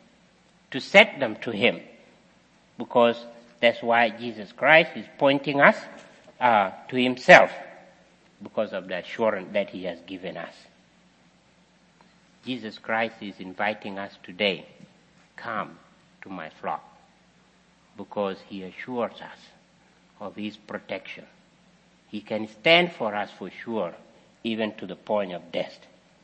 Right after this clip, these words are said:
He has the life, everlasting life. He has food, food that would be enough and that would not run out. He would guide us with his word.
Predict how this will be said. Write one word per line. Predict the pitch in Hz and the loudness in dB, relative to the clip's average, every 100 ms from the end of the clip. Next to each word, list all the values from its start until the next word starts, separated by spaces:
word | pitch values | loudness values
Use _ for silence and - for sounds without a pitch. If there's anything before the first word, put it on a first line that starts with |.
| _ _ _ | _ _ _
He | 123 | -12
has | 131 151 156 | -6 -6 -6
the | 135 | -2
life, | 139 170 - - - _ _ | 2 2 0 -16 -20 _ _
everlasting | 107 104 98 104 - 101 98 | -12 -8 -6 -8 -10 -12 -10
life. | 92 80 - - _ _ _ _ _ _ _ - _ _ | -10 -12 -20 -20 _ _ _ _ _ _ _ -20 _ _
He | 131 127 | -6 -4
has | 135 | -4
food, | - - 190 131 87 - - - _ _ - | -6 -6 0 0 -2 -18 -20 -20 _ _ -20
food | - 135 117 | -8 -8 -2
that | 120 120 | -4 -2
would | 120 104 | -8 -6
be | 110 98 | -8 -6
enough | 101 123 - - - - - | 0 0 -2 -16 -20 -20 -14
and | 101 | -6
that | 104 107 | -6 -6
would | 101 | -6
not | 101 101 | -4 -4
run | 107 95 | -4 -4
out. | 98 98 73 - _ _ _ _ _ _ _ _ _ _ _ _ | -2 -4 -6 -14 _ _ _ _ _ _ _ _ _ _ _ _
He | 131 | -6
would | 131 123 | -6 4
guide | 165 175 143 | 8 8 6
us | 98 - - - _ _ - | -2 -8 -20 -20 _ _ -10
with | 104 98 | -10 -8
his | 110 98 | -10 -6
word. | 101 101 76 | 0 0 0